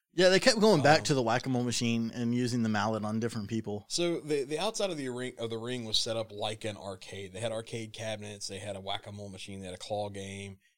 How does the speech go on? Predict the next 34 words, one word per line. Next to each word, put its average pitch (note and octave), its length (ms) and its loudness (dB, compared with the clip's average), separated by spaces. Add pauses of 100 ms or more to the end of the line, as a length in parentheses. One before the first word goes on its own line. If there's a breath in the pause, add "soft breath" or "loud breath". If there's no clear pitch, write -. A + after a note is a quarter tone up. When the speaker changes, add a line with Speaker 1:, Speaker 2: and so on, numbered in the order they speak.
(140)
Speaker 2:
They G#2 80 -6
had A2+ 240 -2
a, G2+ 240 -4 (120)
a G#2 40 -4 (240)
board B2+ 420 -2
set C#3+ 280 -2
up D3 360 -4
with, A2 260 -12
like, G#2 440 -6 (560)
trash C#3 300 -4
can B2+ 280 -4
lid, B2 480 -2
a G2 120 -8
kendo C#3 360 -6
stick, A#2+ 400 -4
a - 60 -12
chair, A#2+ 640 -2
and, G#2+ 100 -10
like, A2+ 160 -6
<laughs> B2 60 -4
beside C3+ 300 0
it C#3 160 -4
had, A#2+ 360 -2
uh, G#2+ 260 -2 (360 loud breath)
ten C3+ 220 -2
thousand B2 460 -2
tickets, A2+ 500 -6
five A#2 320 -4
thousand A2 380 -4
tickets. G#2+ 360 -10
So A#2+ 140 -4
we D#3+ 160 0
were A#3 160 2
like, G#2 360 0